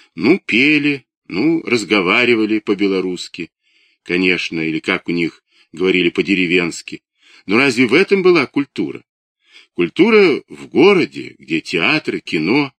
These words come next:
где поют разодетые актрисы и разные ученые люди разговаривают чисто по-городскому, а то и на иностранных языках.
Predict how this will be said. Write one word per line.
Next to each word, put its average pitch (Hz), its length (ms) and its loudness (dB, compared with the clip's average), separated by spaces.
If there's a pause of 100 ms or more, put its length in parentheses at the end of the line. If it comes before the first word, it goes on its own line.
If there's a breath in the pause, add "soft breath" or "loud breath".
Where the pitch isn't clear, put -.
(480)
где 80 400 -2
поют 92 680 -2 (100)
разодетые 90 680 -2
актрисы 101 680 -6
и 85 160 -10
разные 85 560 -6
ученые 85 500 -6
люди 92 300 0
разговаривают 80 720 -4
чисто - 500 -8 (240 soft breath)
по-городскому, 80 840 -4 (380)
а 78 80 -14
то 85 160 -2
и 78 120 0
на 78 180 -4
иностранных 107 880 -4
языках. 73 500 -14